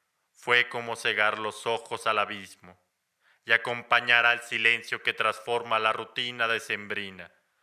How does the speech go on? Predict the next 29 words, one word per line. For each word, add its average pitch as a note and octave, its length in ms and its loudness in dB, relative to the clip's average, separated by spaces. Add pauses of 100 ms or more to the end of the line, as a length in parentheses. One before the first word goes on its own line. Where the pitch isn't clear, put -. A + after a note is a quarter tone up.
(120)
sobre F#2+ 400 -6
todo G#2+ 680 -10
por G2+ 180 -8
la F#2+ 160 -2
tarde. E2+ 420 -2 (640)
Eran G2+ 340 -2
las F#2 200 -6
tres G#2 260 -4
de F#2 100 -6
la F2+ 100 -4
mañana. F2 560 -10 (880)
Si - 220 -4
vive A#2+ 260 4
aún, B2+ 380 -2 (340)
debe C3 260 2
tener B2+ 380 2
millones A#2+ 540 0
de G#2 100 -2
años. F2+ 340 -6 (500)
No A2+ 160 -6
obstante, A2 560 -2
la G#2+ 200 -2
penúltima A#2 640 -4
vez A2 260 0
que G#2+ 140 -4
la G2+ 140 0
vi, A2 200 -8 (400)
estaba G#2+ 500 0
triste - 460 -8